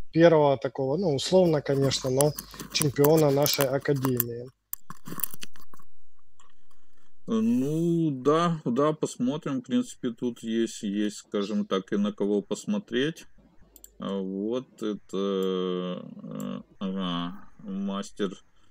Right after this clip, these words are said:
Speaker 2: Фиде граф Лермонтов, это Ростислав Малиновский. И Марианна Гринева тоже международ-, э, я, я, я уже в одном, да, в одном посте назвал ее «Международный мастер»,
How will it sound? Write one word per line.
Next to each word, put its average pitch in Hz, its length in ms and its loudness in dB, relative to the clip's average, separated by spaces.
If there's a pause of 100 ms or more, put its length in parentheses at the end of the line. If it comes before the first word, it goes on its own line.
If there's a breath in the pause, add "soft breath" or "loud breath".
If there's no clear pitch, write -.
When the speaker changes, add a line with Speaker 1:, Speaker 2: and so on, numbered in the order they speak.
(120)
Speaker 2:
Фиде 104 640 2
граф 104 520 2
Лермонтов, 131 880 0
это 98 580 -4
Ростислав 101 640 -4
Малиновский. 110 1000 -4 (560)
И 127 380 -4
Марианна 120 600 0
Гринева 117 560 -2
тоже 123 340 -6
международ-, 107 640 -2
э, 98 920 -2
я, 120 240 4
я, 147 380 8
я 151 180 8
уже 165 220 8
в 156 80 8
одном, 147 400 4
да, 104 180 6
в 104 80 4
одном 117 300 2
посте 120 360 0
назвал 117 460 2
ее 151 160 2
«Международный 135 640 0
мастер», 127 480 -2